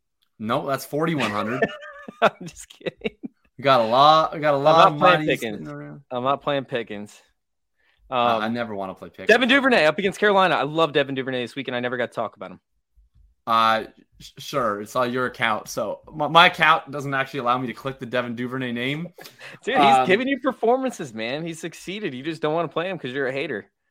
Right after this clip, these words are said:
Speaker 1: Yeah, I don't like low A dot bros. All right, I
Speaker 2: Or
Speaker 1: will
Speaker 2: we
Speaker 1: play
Speaker 2: could,
Speaker 1: this exact
Speaker 2: or we could go
Speaker 1: lineup.
Speaker 2: Slayton. Slayton
Speaker 1: Uh,
Speaker 2: or Duvernay,
Speaker 1: dude.
Speaker 2: your pick.
Speaker 1: <laughs> Which,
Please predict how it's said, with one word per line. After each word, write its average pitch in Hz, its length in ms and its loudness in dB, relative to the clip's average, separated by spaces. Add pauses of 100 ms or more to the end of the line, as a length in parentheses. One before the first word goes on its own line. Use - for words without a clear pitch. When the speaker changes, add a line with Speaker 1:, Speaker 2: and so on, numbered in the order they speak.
(340)
Speaker 1:
Yeah, 123 220 0
I 110 140 4
don't 120 120 -4
like 117 140 -2
low 110 220 -4
A 107 100 -2
dot 95 220 -2
bros. 92 360 -8
All 147 140 10
right, 123 240 6
I - 40 0
Speaker 2:
Or 208 40 4 (140)
Speaker 1:
will - 60 4
Speaker 2:
we 269 100 2
Speaker 1:
play 185 60 2
Speaker 2:
could, 226 100 0
Speaker 1:
this - 60 -8
exact 170 260 6
Speaker 2:
or 180 60 -2
we 190 60 0
could 156 120 4
go 139 120 8
Speaker 1:
lineup. 156 80 0
Speaker 2:
Slayton. 135 400 0 (1400)
Slayton 254 340 2
Speaker 1:
Uh, 240 40 4
Speaker 2:
or - 20 -2
Duvernay, 143 340 0
Speaker 1:
dude. 101 80 -10
Speaker 2:
your 127 100 -6
pick. - 280 -8 (560)
Speaker 1:
<laughs> 139 1600 -12
Which, 180 160 -14